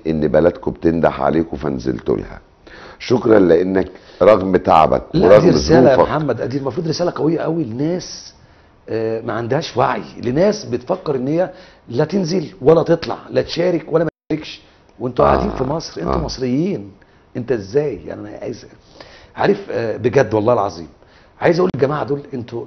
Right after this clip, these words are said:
Speaker 2: ليه بعدين نفسكم عن المشهد؟
Speaker 1: وهيفوتك كتير والله لو ما نزلتش.
Speaker 2: دي حقيقه.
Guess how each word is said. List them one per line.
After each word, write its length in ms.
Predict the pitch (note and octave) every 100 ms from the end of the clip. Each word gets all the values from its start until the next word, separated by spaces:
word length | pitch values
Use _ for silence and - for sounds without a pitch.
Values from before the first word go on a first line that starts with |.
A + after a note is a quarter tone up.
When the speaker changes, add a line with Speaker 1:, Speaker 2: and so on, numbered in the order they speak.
| -
Speaker 2:
ليه 400 | A2 C#3 G3+ F#3+ - - _ _ _ G#2
بعدين 420 | A2+ A2 D#3 F#3
نفسكم 300 | C#3+ - C#3
عن 100 | A#2
المشهد؟ 300 | E2+ D#2 - -
Speaker 1:
وهيفوتك 800 | G2+ G#2 F#2+ - F3 - F2 -
كتير 340 | F2 G#2 G#2
والله 300 | D2 D2 D2
لو 120 | B1+
ما 100 | G#1+
نزلتش. 380 | G#1+ G1+ - F#2
Speaker 2:
دي 100 | B2+
حقيقه. 300 | - F2 F#2+